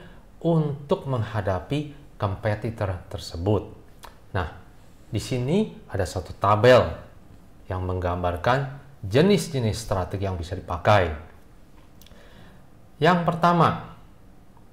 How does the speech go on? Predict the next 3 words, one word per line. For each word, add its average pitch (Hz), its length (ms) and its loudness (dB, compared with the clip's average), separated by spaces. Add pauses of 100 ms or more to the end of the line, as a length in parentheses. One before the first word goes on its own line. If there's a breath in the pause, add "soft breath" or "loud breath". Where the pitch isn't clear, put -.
(120)
strategi 135 640 -2 (200)
attacking, 113 640 -2 (840)
menyerang. 113 440 2